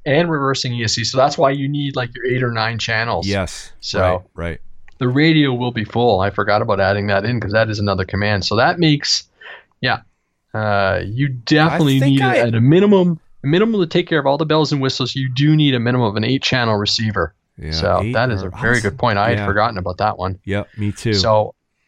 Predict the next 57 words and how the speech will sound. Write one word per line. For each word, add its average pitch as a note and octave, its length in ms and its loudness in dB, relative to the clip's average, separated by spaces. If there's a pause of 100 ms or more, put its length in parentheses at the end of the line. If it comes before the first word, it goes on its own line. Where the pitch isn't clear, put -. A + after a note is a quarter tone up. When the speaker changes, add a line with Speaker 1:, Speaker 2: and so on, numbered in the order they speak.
(180)
Speaker 1:
I'm G#3+ 180 2
gonna G#3+ 140 2
end G3 280 -2
up F3 200 2
running D#3+ 520 0
on, C3 280 -2
uh, G#2 40 -12 (300)
on B2+ 120 -2
my C3 100 -2
eight F3 200 -4
channel G3+ 240 0
receiver E3+ 380 -2
with, B2 300 -4
like, A#2 200 -2
nine C#3 360 0
ports. C#3 440 0
I'm A2 120 -2
gonna A#2 120 -4
end D3 240 2
up C#3 180 0
running B2 500 0 (260)
the A#2+ 140 -4
lights C3 420 2
on B2+ 140 0
a A2+ 60 2
Y A2+ 340 0
cable, A2 440 -2
and B2+ 160 0
I B2+ 140 2
may D3 120 2
even B3 340 0
go G3 160 4
as E3+ 100 -2 (160)
far D3+ 320 4
as, A#2+ 240 -8
uh, B2 140 -6
I'm B2+ 180 -4
gonna C3 140 -2
run D3 180 0
it F#3+ 140 -4
stock, D#3+ 500 2 (260)
but B2 200 0
I B2+ 40 0
Speaker 2:
Mm-hmm. A#2 60 -2
Speaker 1:
think E3 160 -2
I'm D3 100 -2
gonna C3+ 140 -2
end C3 140 0
up B2+ 60 -4
install-, C3+ 300 -2
installing C3 480 -2
a, A2+ 140 -2
a, A#2 580 0
a A2+ 80 0
U-back B2+ 600 0
to, A2+ 320 -4
uh, G#2 60 2